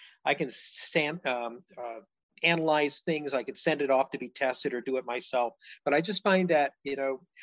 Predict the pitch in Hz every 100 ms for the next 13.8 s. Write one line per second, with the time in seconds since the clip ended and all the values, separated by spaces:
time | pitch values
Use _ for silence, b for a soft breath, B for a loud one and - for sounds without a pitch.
0 | B B 160 185 185 180 180 139 127 123
1 | 131 113 _ 156 165 - 160 - 180 147
2 | 127 131 139 - 147 127 123 - - 139
3 | - 180 170 156 - 127 - 123 120 117
4 | 113 120 117 120 - 135 - 139 123 120
5 | - 120 147 135 - 117 110 _ B B
6 | B 139 120 117 113 - 135 139 160 151
7 | 131 120 120 127 127 _ _ - - 147
8 | - - 127 127 117 - 120 113 117 123
9 | - - B B B B 165 185 196 165
10 | 139 139 - - - 254 269 220 156 131
11 | 117 - 139 135 127 139 - 143 139 123
12 | 117 127 127 135 - 120 - 120 - 165
13 | 123 117 - 113 110 - 123